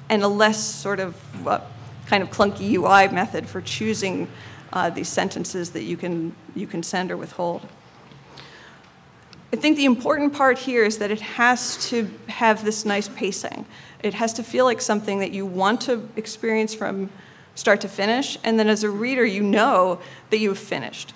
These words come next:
that it's not, uh, just sort of a pile of stories in front of you that have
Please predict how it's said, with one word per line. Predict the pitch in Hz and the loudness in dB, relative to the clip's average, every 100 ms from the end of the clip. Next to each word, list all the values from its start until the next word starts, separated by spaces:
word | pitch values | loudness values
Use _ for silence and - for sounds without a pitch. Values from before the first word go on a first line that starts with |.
| - - | -14 -4
that | 190 | -2
it's | 185 - | -2 -4
not, | 196 196 196 185 - - - - | 2 6 6 4 -4 -20 -18 -2
uh, | 202 175 - - 208 | 2 2 0 -4 -6
just | - - | -6 -2
sort | 190 | -2
of | 185 | -2
a | |
pile | 185 - 190 180 | -4 2 4 4
of | 170 160 - | 2 -4 -10
stories | - - 190 180 185 | -8 -2 0 0 -2
in | 165 | -6
front | - 190 | -4 -2
of | 185 | -2
you | 190 175 170 170 - - - _ | -2 -4 -4 -10 -14 -20 -20 _
that | 196 185 139 - - | 2 2 2 -6 -10
have | - 196 185 170 - | 0 2 2 -2 -12